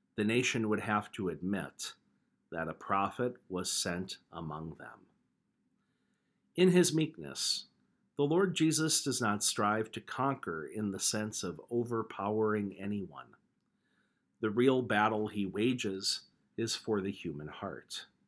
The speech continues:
and only loving words and selfless deeds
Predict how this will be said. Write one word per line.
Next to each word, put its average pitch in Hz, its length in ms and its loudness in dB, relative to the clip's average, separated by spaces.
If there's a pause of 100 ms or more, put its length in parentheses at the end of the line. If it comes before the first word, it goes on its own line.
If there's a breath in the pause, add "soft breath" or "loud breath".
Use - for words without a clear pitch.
(580)
and 98 180 -2
only 156 460 4
loving 147 500 2
words 147 460 4
and 117 160 0
selfless 135 640 0
deeds 101 720 -2